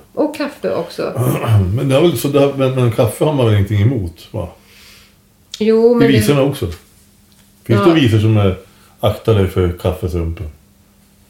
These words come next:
Speaker 1: Jag har
Speaker 2: Du
Speaker 1: inte
Speaker 2: blir,
Speaker 1: sett.
Speaker 2: du
Speaker 1: Nej,
Speaker 2: blir
Speaker 1: det har jag inte gjort. Nej,
Speaker 2: trött,
Speaker 1: utan,
Speaker 2: men kroppen
Speaker 1: nej,
Speaker 2: låg.
Speaker 1: utan då är, då är ju visorna mer som en,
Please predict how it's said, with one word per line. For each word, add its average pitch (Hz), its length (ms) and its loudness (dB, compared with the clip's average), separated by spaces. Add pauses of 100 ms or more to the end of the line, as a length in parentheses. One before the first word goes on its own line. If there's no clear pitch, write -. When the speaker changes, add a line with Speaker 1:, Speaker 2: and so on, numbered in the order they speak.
(640)
Speaker 1:
Jag 175 60 -12
har 202 160 -10
Speaker 2:
Du 107 120 -2
Speaker 1:
inte 98 120 -4
Speaker 2:
blir, 196 120 2
Speaker 1:
sett. 190 360 -4
Speaker 2:
du - 60 -8
Speaker 1:
Nej, 208 380 0
Speaker 2:
blir 240 100 0
Speaker 1:
det 214 60 -2
har 226 140 -2
jag 233 100 2
inte 214 120 -6
gjort. 185 180 -2
Nej, 196 180 -2
Speaker 2:
trött, - 140 2
Speaker 1:
utan, - 100 -6 (180)
Speaker 2:
men 95 100 0
kroppen 98 220 0
Speaker 1:
nej, 95 160 0
Speaker 2:
låg. 82 280 -2 (160)
Speaker 1:
utan 190 280 -4
då 185 140 0
är, - 120 0
då 185 80 -4
är 185 60 0
ju 196 120 0
visorna 180 360 -2
mer 170 100 0
som 165 160 -8
en, 160 200 -4